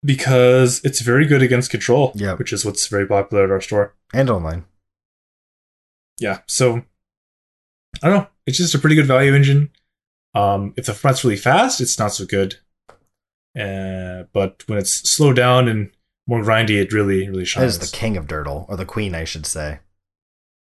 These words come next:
Speaker 2: She
Speaker 1: Yeah,
Speaker 2: is,
Speaker 1: you know,
Speaker 2: she is the Durdle queen.
Speaker 1: it just accrues value by playing the game normally.
Speaker 2: Like,
Speaker 1: And it also grows quite large. It just kills them
Speaker 2: Yeah.
Speaker 1: if they don't have an answer to
Speaker 2: This
Speaker 1: it,
Speaker 2: card
Speaker 1: so.
Speaker 2: is really scary to see across the table as a control deck if you don't have removal.
Speaker 1: Yeah,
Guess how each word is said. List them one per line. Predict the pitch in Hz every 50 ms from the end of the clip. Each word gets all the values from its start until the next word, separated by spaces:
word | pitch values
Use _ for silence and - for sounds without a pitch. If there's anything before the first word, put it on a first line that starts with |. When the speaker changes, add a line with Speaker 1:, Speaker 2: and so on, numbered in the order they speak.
| _ _ _
Speaker 2:
She | - - 98
Speaker 1:
Yeah, | 95 95 92
Speaker 2:
is, | 92 92 101
Speaker 1:
you | 104 98
know, | 95
Speaker 2:
she | 95 98 101 101 95 69
is | 87 90 87 80 78 76
the | 92 78
Durdle | 73 71 76 76 76 78
queen. | - - 78 76 76 76 76 76 85 87 - _ _
Speaker 1:
it | -
just | 135 131 131 - 143
accrues | 131 - - - 139 143 139 131 127 113
value | 113 117 107 110 107 107 104 98
by | 98 104 98 98 98 95 - _
playing | - - - 107 101 101 101 101 95
the | 95 92
game | 98 92 95 95
normally. | 95 92 90 87 90 90 90 90 92 98
Speaker 2:
Like, | 104 110 104 - - _ _ _ _ _ _ _ _
Speaker 1:
And | 117 113 107
it | 107
also | 120 131 - - 156
grows | 127 139 143 139
quite | - 143 147 127
large. | 101 107 139 120 95 - - -
It | 104 101
just | 107 - - -
kills | - 117 127 113
them | 104 101 98
Speaker 2:
Yeah. | 65 65 67
Speaker 1:
if | 73 73
they | - 98
don't | 101 101 104
have | 101 95 98
an | 98
answer | 98 98 - - 98
to | - - 95
Speaker 2:
This | - 117 -
Speaker 1:
it, | -
Speaker 2:
card | - 180 190
Speaker 1:
so. |
Speaker 2:
is | 151 117 90
really | 85 85 80 76 76
scary | 76 - - 82 76 76 76
to | 76 76
see | - - 78
across | 73 - - 78 73 -
the | 78
table | 73 - 78 73 73 76 76 69
as | 80 80
a | 80
control | - - 82 - - 76 73
deck | 78 73 73 -
if | 73 -
you | 85
don't | 78 71 69 76
have | 76 71
removal. | 71 69 71 69 67 67 69 - - _ _ _ _ _ _ _ _ _ _ _ _ _ _ _ _ _ _ _ _ _ _ _ _ _
Speaker 1:
Yeah, | - 110 - -